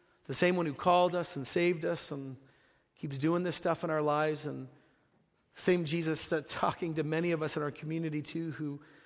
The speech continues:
don't know you yet, but they're wrestling with you. We just, uh, my prayer for myself and us is a few things. Lord, I pray that you would, by your Spirit, now come among certain people and actually show them that they've invented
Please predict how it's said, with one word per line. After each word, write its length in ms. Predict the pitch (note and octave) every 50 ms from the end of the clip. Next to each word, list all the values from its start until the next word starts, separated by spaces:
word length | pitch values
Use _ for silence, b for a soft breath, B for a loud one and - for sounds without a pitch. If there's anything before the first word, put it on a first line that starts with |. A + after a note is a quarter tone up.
| B B B _
don't 220 | - D#3 E3 E3 E3
know 160 | D#3+ D#3+ E3+
you 140 | E3+ E3+ E3
yet, 380 | D#3 C#3+ D3 D3 D#3 D3 -
but 140 | - D#3 C3+ - - - -
they're 160 | D3+ D3 C#3+
wrestling 440 | C3+ C#3+ C#3+ - - F3+ E3+ E3 D#3+
with 160 | D3+ - -
you. 200 | D#3 D3+ D3+ D3+ b b b b b b b b b b b b _ _
We 100 | F3+ G3
just, 320 | B3+ A#3+ - - - -
uh, 280 | - G#2+ G#2+ A2+ A2 - - D3+ E3 - F3+
my 180 | F3+ E3+ E3
prayer 260 | E3 - - G#3 G#3+ G3
for 140 | - G3+
myself 500 | F3+ F3 E3 D3+ - - F3 E3 D#3 -
and 120 | D#3+ D#3 D3+
us 180 | D3+ D3+ -
is 100 | - D3
a 60 | D3+ C#3+
few 180 | - - D#3+
things. 320 | D#3 - D3+ C#3 C3 - -
Lord, 240 | D#3+ E3 F#3 F#3
I 60 | E3+ D#3+
pray 320 | E3 - - G3+ G3 G3
that 160 | E3+ F3+ E3
you 260 | D#3+ E3 E3+ F3+ F3+ E3
would, 220 | D#3 D3 C#3+ C#3 B B B B B B -
by 140 | D#3 E3+
your 140 | F#3+ G#3+ G#3
Spirit, 320 | - - - D#3+ D3+ C#3+ D3
now 100 | C#3+ C3+
come 240 | - - E3+ F#3
among 300 | F#3+ F#3+ F#3 F3+ F3+ F3
certain 320 | D3 - E3+ E3 D#3+ D3 D3
people 440 | - C#3+ C3+ - - C#3+ C#3 C#3+ b b b b b b b b b b b b
and 140 | D#3 D#3 E3+
actually 400 | E3+ F3+ F3+ - - - E3+ D#3
show 400 | - - - - F3+ F#3+ G3 F3+
them 200 | E3 D#3 D3 C#3+
that 120 | C#3+ D3
they've 180 | D3+ D#3+ D3+ D3+
invented 460 | D3 D3 C3+ E3 E3+ D#3+ E3+ D#3+